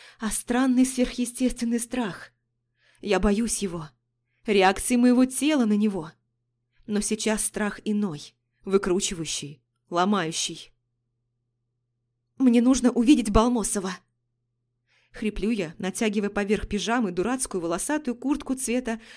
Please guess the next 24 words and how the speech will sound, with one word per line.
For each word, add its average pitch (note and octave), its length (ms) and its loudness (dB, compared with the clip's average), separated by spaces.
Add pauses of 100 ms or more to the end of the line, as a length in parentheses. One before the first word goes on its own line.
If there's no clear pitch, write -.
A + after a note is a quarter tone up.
(120)
«Розовый C4+ 580 0
ад» - 320 -4 (140)
из G3 160 -4
чебурашки, G3 640 -4 (320)
которую F#3+ 360 0
купила G3+ 360 0
Буська A#3+ 400 0
по G#3+ 100 -4
моему G#3+ 280 2
капризу. E3 580 -4 (720)
Я C#4 220 4
явно C#4 420 2
в - 80 -4
тот G3+ 160 -4
момент G#3 360 0
сошла A3 360 -2
с - 100 -2
ума – G#3 320 -2 (200)
когда F3+ 380 -4
возжелала F3+ 560 0
это D#3+ 180 -6
уродство. D3 540 -4 (1400)
«Прямо B3+ 280 6
сейчас!» B3+ 540 -2